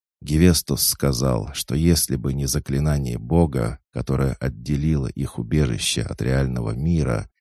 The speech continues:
то Хаджар после такого удара отправился бы к праотцам. «Тем более», — продолжил воин, — «они будут ждать нас. И не знаю, бился ли ты с ифритами, но это не самые простые противники,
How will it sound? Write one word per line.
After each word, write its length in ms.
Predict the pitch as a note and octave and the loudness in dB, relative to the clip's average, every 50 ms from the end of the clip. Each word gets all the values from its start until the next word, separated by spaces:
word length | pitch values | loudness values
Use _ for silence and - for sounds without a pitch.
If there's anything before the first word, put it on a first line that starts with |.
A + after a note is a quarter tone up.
| _ _ _ _ _ | _ _ _ _ _
то 80 | - C#2+ | -2 -2
Хаджар 840 | - - C2 B1+ - A1+ B1 C2 E2 F2 F2 E2 D2 B1 A#1+ - - | 0 0 0 -2 -2 -2 0 4 6 8 8 8 6 4 -2 -8 -6
после 340 | - C#2+ C#2 - - C2+ C2 | -2 -2 0 0 0 -2 -2
такого 500 | - - D2 C#2 - D#2+ D#2+ D2+ B1 A#1+ | -2 -2 -2 0 2 2 2 2 2 0
удара 600 | A1 G1+ G1+ A#1 B1 F2 E2+ E2 E2 D#2+ D#2+ D2+ - | -2 -4 -2 2 4 6 6 6 6 4 2 0 -2
отправился 760 | - - - - - - D#2 D#2+ D#2+ D2+ D2 D2 - - - C#2 | -6 -8 -8 -8 -2 2 4 4 4 4 4 2 0 0 -2 -2
бы 140 | B1+ D2+ C#2+ | -2 -4 -4
к 140 | - - - | -6 -8 -6
праотцам. 920 | - - C2+ B1+ A#1+ - - - - - D2 - - A#2 G#2 - A#1+ - _ _ _ _ _ _ _ _ _ _ _ - | -2 -2 0 0 -2 -2 -2 -2 0 2 2 2 2 0 -2 -4 -8 -12 _ _ _ _ _ _ _ _ _ _ _ -4
«Тем 240 | - C#2 C2 C2+ | -2 0 0 2
более», — 420 | C2 E2 F2+ F#2 E2+ C#2+ B1+ A#1 A#1 | 4 4 6 6 6 4 2 0 -2
продолжил 600 | - - C2 B1 A#1 B1+ B1+ B1 A#1 - C2 A1+ | -2 -2 -2 -2 0 -2 -2 -2 -2 -2 -4 -4
воин, — 500 | A#1 C2 C#2 C2+ C2 A#1+ A#1 A#1 A#1 A#1+ - _ _ | -4 -4 -2 0 0 0 0 -2 -4 -8 -12 _ _
«они 320 | - A#1+ C2 C#2 D2+ E2 E2+ | -6 -4 -2 0 2 2 2
будут 360 | D2+ D2+ D#2 D2 D2+ C2+ - | 0 0 -2 -2 -2 -2 -4
ждать 440 | - - - - E2 D2 B1 - - | -6 -4 0 2 2 2 2 -2 -4
нас. 400 | A1+ A1+ A#1 A1 - - - - _ _ _ _ _ _ _ _ _ - | -4 -4 -2 -2 -2 -4 -4 -6 _ _ _ _ _ _ _ _ _ 2
И 80 | E2+ E2 | 4 6
не 120 | E2+ E2 | 6 6
знаю, 520 | D#2+ D#2+ D#2+ E2 D#2 C#2 B1+ A1+ G#1+ A1+ A#1+ | 4 4 2 2 2 2 2 0 -2 -4 -6
бился 480 | C2+ C#2+ F2 F#2 F2+ D#2 - - D#2 | -4 0 2 2 2 2 2 0 0
ли 100 | D2+ D#2 | 0 0
ты 160 | C#2+ - E2 | 0 0 0
с 120 | D2 - - | 0 0 0
ифритами, 760 | D2+ - - D2+ D2+ D2 - - D2 C#2+ C#2 C2+ C2+ C2 - _ _ _ _ - | -2 0 0 0 0 0 0 0 0 0 2 0 0 -2 -4 _ _ _ _ 0
но 140 | - D#2 E2 | 4 6 6
это 220 | F2 E2 - D#2+ | 6 6 6 6
не 120 | E2 E2+ | 6 6
самые 460 | E2 - - F#2 F2 D2+ - - A#1 - | 4 4 4 4 4 4 4 2 -2 -2
простые 560 | - - B1 B1 - - - - A#1+ A1+ A1 | -2 -2 -2 0 0 -2 -2 -2 -2 -2 -2
противники, 880 | A1+ A#1+ B1 - - B1+ A#1 G#1+ A1 A1 A1+ - - A#1+ G#1+ A1+ B1+ | -2 -2 -2 -2 -2 -2 -2 -2 -2 -4 -6 -4 -4 -4 -4 -4 -6